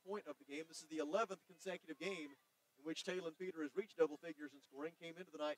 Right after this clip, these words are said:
tied for seventh in the league in scoring at fourteen point nine points per game. Five minutes and fifty seconds remaining. Forty-three thirty-seven is the Southern Nazarene advantage after Talon Peter went one out of two at the free throw line. Peter, the lone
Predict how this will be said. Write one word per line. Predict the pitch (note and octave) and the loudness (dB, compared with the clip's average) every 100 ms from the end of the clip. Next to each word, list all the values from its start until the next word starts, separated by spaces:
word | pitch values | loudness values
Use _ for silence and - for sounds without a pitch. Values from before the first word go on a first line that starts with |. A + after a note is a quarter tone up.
| - | -2
tied | F3+ F3+ - | -4 -4 -6
for | D#3 | -8
seventh | - G#3 G3 - - | 2 2 2 -8 -8
in | D3 | 0
the | |
league | D#3+ - | 0 0
in | G3+ A3+ | -8 -6
scoring | - C#3 C3 E3 _ _ _ A#2+ | 0 2 2 -2 _ _ _ -20
at | - | -2
fourteen | F3 F#3 F#3 F3 F3 | 0 0 -2 -6 -6
point | F3 E3 | -2 4
nine | F3+ E3+ F3 | 4 4 0
points | E3+ - | -4 -4
per | C#3 D#3+ | -2 2
game. | C3 F#2+ _ _ _ _ _ - | 2 -2 _ _ _ _ _ 2
Five | D#3+ F3 F#3 F3 | 6 6 6 0
minutes | F3 F#3+ | -4 -4
and | E3 E3+ | -6 2
fifty | G3 G3 F#3 | 2 2 0
seconds | F#3+ F#3+ F#3+ | 2 2 -2
remaining. | G3 D#3+ D3 E3+ - | -4 -4 -4 -8 -4
Forty-three | F#3+ A3 G#3+ G3 F#3+ G#3 G3 | 0 0 -2 -6 -2 -2 2
thirty-seven | A3 G#3+ F#3 - - G#3+ G3+ D#3+ - _ _ | 4 4 2 -2 6 6 6 -2 -8 _ _
is | D#3 C#3+ | -10 -8
the | - | 4
Southern | A3 G3 F#3 F#3 | 6 6 6 8
Nazarene | G3 F#3+ F3+ F#3+ | 8 6 2 -2
advantage | D#3+ F#3 G3+ B2 - - _ _ _ _ - B2+ | 0 4 4 4 -6 -16 _ _ _ _ 0 0
after | - C#3+ | 0 0
Talon | F3 F3+ E3 D#3+ | 2 2 0 2
Peter | G3 E3+ | 0 2
went | D#3+ E3+ - | -2 -2 0
one | F3+ G3 F3 | 4 4 6
out | F3 | 4
of | - - | 4 0
two | G3 | 2
at | F3+ | 2
the | F#3 | 2
free | F#3+ | 0
throw | F#3 D3+ | 4 2
line. | C3 G#2 _ _ _ _ _ _ _ _ _ _ _ _ _ - | 2 -2 _ _ _ _ _ _ _ _ _ _ _ _ _ -6
Peter, | C#3+ D#3 D#3 | -2 0 2
the | |
lone | D3 E3 F3 | 4 4 4